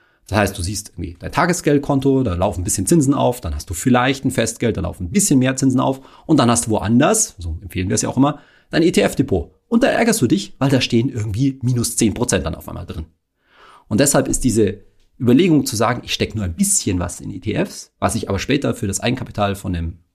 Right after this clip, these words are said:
Haus, von der Wohnung dann brauche“, ist so ein bisschen gefährlich, weil am Ende wirst du vielleicht dann enttäuscht sein, was auf deinem Depot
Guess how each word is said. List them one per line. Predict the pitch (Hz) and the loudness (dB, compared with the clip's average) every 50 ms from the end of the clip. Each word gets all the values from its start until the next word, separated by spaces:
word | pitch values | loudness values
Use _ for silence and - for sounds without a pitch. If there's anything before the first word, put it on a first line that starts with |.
| _ _ - - | _ _ -6 -2
Haus, | 101 117 139 131 - - | 0 0 0 0 -4 -6
von | - 113 90 | -4 -4 -2
der | 90 85 90 | -2 -2 -2
Wohnung | 110 107 98 92 87 | -2 -2 -2 -4 -4
dann | 87 80 | -6 -8
brauche“, | 80 92 107 117 120 - - 110 123 131 - _ _ _ _ _ _ _ _ _ _ _ _ _ _ - | -4 -2 -2 -2 0 -2 -2 -2 -4 -4 -8 _ _ _ _ _ _ _ _ _ _ _ _ _ _ -6
ist | - 85 | -4 0
so | 113 113 | 0 0
ein | |
bisschen | 92 107 - 117 113 | 0 0 0 0 0
gefährlich, | 120 - - 101 78 - - - _ _ | -2 0 0 -2 -2 -2 -6 -14 _ _
weil | - 82 | -10 -8
am | - - | -8 -6
Ende | - 95 104 117 110 98 | -2 0 0 2 2 0
wirst | 110 - - - | -2 -4 -6 -10
du | |
vielleicht | - - 85 80 76 104 104 - - | -10 -6 -2 -2 -2 -2 -2 -4 -4
dann | 101 104 | -4 -4
enttäuscht | 101 82 92 95 98 92 - - | -4 -4 -4 -2 -2 -2 -4 -4
sein, | 101 95 95 92 82 | -4 -2 -2 -2 -2
was | 80 - - - | -4 -6 -6 -10
auf | 87 - | -12 -8
deinem | 90 82 78 80 | -8 -6 -6 -6
Depot | 85 - - 98 85 82 - | -8 -8 -6 -6 -6 -6 -6